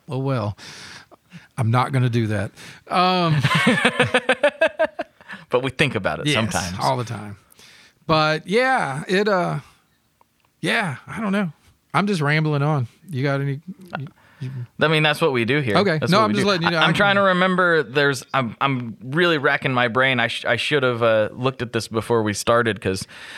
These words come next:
Speaker 2: now I can't, uh, I can't switch gears. But I'm trying to remember. Oh, yes, yes, yes. One of the questions from the group you've already answered, uh, which I was very curious about, which was y-, you said you didn't play guitar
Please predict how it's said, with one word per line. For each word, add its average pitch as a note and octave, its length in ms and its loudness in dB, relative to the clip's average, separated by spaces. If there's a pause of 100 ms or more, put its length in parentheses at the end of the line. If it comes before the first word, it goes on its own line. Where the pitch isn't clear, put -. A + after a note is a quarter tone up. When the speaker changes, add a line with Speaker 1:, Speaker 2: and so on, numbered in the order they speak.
(140)
Speaker 2:
now A#2 220 2
I G#2+ 80 0
can't, A2+ 440 -2
uh, G2+ 240 2 (560)
I - 80 -6
can't - 380 -2
switch - 380 -2
gears. G#2+ 360 0
But A2+ 280 2 (440)
I'm B2 140 0
trying F#3+ 220 2
to F3+ 60 4
remember. D3 440 2
Oh, F#3+ 100 4
yes, F3 320 0
yes, B2+ 220 0
yes. A#2 260 -2 (340)
One E3 220 2
of B3 60 2
the G#3+ 80 0
questions E3 440 0
from D#3 220 0
the C#3 80 0
group C3 260 -2
you've B2 140 2
already A#2+ 300 2
answered, A2 440 0 (320)
uh, G#2 460 2
which A#2+ 260 -2
I C3 100 4
was B2+ 140 0
very A#2+ 240 2
curious A2 420 0
about, G2 380 -2 (360)
which G#2+ 280 -2
was G#2 440 -2
y-, - 120 -16 (100)
you B2 140 -6
said F#3 260 0
you A2 80 0
didn't C3 260 0
play D3 200 0
guitar B2 500 -2